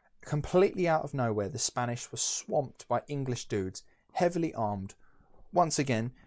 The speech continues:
this really couldn't have gone any better. For those that were transport-, for the, for those that were transporting the precious cargo, risking their lives really wasn't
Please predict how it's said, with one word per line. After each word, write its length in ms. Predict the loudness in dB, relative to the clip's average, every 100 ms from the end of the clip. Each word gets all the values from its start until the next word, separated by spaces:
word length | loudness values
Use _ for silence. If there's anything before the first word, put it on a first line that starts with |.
| -8
this 180 | -6 0
really 260 | 4 4 2
couldn't 260 | -2 -2
have 120 | -2
gone 200 | -2 -2
any 160 | -2 -4
better. 440 | -4 -6 -6 -10 -14 _ _ _ -20
For 160 | -6 0
those 360 | 4 4 4 0
that 100 | -2
were 80 |
transport-, 840 | -2 0 -2 -2 -6 -2 -2 -4 -14 -14
for 260 | -6 -6 -6 -8
the, 140 | -6 -2
for 140 | 2
those 240 | 2 2
that 100 | -2
were 80 | -4
transporting 720 | -4 -4 -4 0 0 0 -4
the 80 | -8
precious 380 | -4 -4 -4 -8
cargo, 680 | -4 0 2 2 -2 -4 -4 -6 _ _ _ _
risking 380 | -4 -2 -4 -2
their 160 | 0 0
lives 500 | 2 0 0 -4 -10 -6
really 320 | 0 2 2
wasn't 420 | 0 0 -2 -6